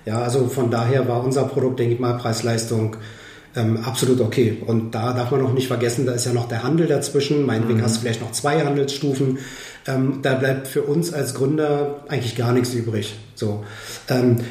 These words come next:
Speaker 1: jetzt ist eben so, du, wenn du einen Investor hast, der hat natürlich ganz andere Möglichkeiten. Der drückt auf den Knopf und, äh, stellt mal schnell ein paar hunderttausend her.
Speaker 2: Mhm.
Speaker 1: Und da hast du ganz andere Produktionskosten. Ne? Das ist ein ganz anderer Apparat, der dann da läuft. Bei uns war das ein-, einfach eine ganz kleine Kiste.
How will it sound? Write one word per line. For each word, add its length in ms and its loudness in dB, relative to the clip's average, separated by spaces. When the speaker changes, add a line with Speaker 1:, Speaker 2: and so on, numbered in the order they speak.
Speaker 1:
jetzt 340 -2
ist 140 0
eben 160 2
so, 160 2
du, 280 0
wenn 140 2
du 60 2
einen 100 2
Investor 600 0
hast, 260 -2
der 120 -2
hat 100 -6
natürlich 300 0
ganz 180 2
andere 220 2
Möglichkeiten. 840 2
Der 160 2
drückt 300 0
auf 140 0
den 100 2
Knopf 400 -2
und, 340 0
äh, 220 0
stellt 280 -2
mal 120 0
schnell 240 2
ein 80 -2
paar 160 -2
hunderttausend 760 0
her. 380 -2
Speaker 2:
Mhm. 340 -2
Speaker 1:
Und 140 0
da 40 2
hast 160 0
du 40 0
ganz 160 2
andere 220 2
Produktionskosten. 1040 -2
Ne? 240 0
Das 100 -2
ist 60 0
ein 60 4
ganz 260 0
anderer 220 0
Apparat, 480 -2
der 100 2
dann 160 2
da 80 2
läuft. 300 0
Bei 80 -2
uns 200 2
war 160 2
das 120 2
ein-, 200 2
einfach 380 0
eine 100 4
ganz 200 0
kleine 240 0
Kiste. 380 -2